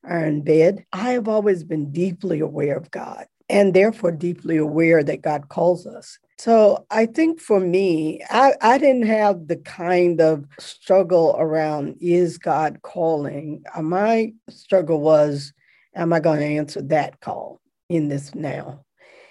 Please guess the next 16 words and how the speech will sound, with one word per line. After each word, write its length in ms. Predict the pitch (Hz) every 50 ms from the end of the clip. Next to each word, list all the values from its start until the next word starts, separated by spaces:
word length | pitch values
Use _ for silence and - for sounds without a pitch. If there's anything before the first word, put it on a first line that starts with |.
| _ _ -
And 100 | 196 196
I, 260 | 196 196 190 185 - -
I 140 | 180 190 202
had 180 | 226 233 214
a 80 | 202 196
professor 680 | - - 175 - - 190 180 180 180 - 165 156 143
when 160 | 147 151 151
I 100 | 151 147
was 200 | 147 143 143 -
in 280 | 151 143 139 143 151 151
my 220 | 156 151 151 151
undergrad 560 | 180 214 240 190 151 160 165 160 151 156 -
who 160 | 165 160 147 139
said 300 | 143 - 160 147 147 -
to 80 | - 160
me 360 | 156 147 147 143 143 139